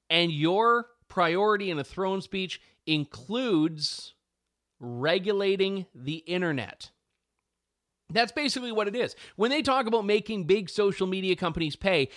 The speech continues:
they're talking about regulating the internet. They're talking about forcing these companies, behemoths that they are,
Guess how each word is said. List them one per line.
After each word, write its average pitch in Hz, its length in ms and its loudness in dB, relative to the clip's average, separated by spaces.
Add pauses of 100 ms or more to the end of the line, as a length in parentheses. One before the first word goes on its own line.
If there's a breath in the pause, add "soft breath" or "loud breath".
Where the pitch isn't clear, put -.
(140 loud breath)
they're 226 280 4
talking 214 460 0
about 190 200 0
regulating 180 600 0
the 170 100 0
internet. 170 320 -2
They're 208 140 0
talking 220 400 0
about 185 200 -2
forcing 220 520 0
these 190 180 -6
companies, 170 600 -4 (320 loud breath)
behemoths 226 640 0
that 214 200 -2
they 170 160 2
are, 185 480 0